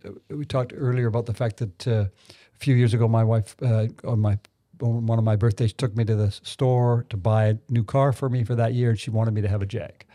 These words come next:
So it was wonderful. For a couple of years, we drove a Jag, and it was wonderful. Um, but then there came a time when my wife Alice and I decided, for a couple of reasons,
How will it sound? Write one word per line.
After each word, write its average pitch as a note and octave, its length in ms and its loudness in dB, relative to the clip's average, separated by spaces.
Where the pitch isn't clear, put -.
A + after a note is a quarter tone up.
So - 140 -8
it - 20 -2
was C#3 120 -6
wonderful. D3 360 0
For - 100 -6
a B2 60 -2
couple C3+ 180 -2
of B2 60 0
years, B2 180 0
we C3 120 -6
drove A#2+ 240 0
a A2 40 0
Jag, A2 260 2
and A2 60 2
it - 20 0
was G#2 140 -2
wonderful. A2+ 340 0
Um, A#2+ 320 0
but D#3 100 -10
then G3+ 140 4
there G#3+ 100 -2
came F#3 260 0
a E3+ 40 2
time D3+ 340 2
when C3+ 260 2
my C3 160 -2
wife C3 220 0
Alice B2 300 0
and B2 80 -2
I A2 100 2
decided, G#2+ 800 0
for - 180 -4
a G2+ 80 0
couple C3 280 -2
of G2 80 0
reasons, G2+ 420 -2